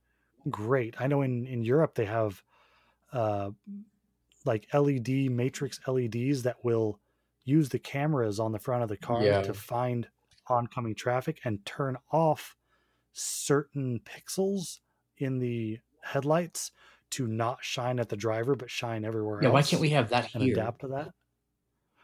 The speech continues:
Speaker 1: Uh, we can't have that because D O T regulations state that you cannot have, uh,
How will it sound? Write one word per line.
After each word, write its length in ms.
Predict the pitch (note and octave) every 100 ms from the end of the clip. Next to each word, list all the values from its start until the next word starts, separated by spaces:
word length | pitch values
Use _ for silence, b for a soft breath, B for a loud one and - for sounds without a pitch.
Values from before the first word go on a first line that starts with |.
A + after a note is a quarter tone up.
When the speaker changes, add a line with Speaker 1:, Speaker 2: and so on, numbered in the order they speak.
| _
Speaker 1:
Uh, 180 | E3 C#3+
we 100 | D3
can't 180 | F3 C#3
have 200 | D3 C#3+
that 140 | C#3+
because 340 | B2 - C3 A2
D 180 | C#3 C#3
O 60 |
T 220 | C3 D#3
regulations 680 | C#3 B2 A#2+ A#2+ - A#2+ A2+
state 380 | - - B2+ B2
that 80 | A#2
you 80 | G#2+
cannot 340 | B2+ A#2+ A#2+
have, 540 | - A#2+ A#2+ A2+ G#2 -
uh, 320 | A#2+ A2 G#2